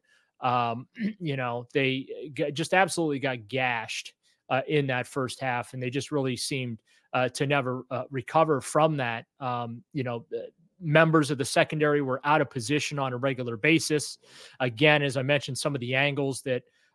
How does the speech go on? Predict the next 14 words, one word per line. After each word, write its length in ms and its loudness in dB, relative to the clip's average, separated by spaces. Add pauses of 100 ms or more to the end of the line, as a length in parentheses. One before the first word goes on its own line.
(120)
uh, 340 -2 (260)
you 100 -8
know, 200 -10 (340)
D'Amico 340 -2
Ryans 520 4
and, 160 -6
and, 260 -8
uh, 220 -8 (200)
the 120 -6
Texans 480 -4
were 120 -8
working 400 -2
from 240 -6
a, 220 -6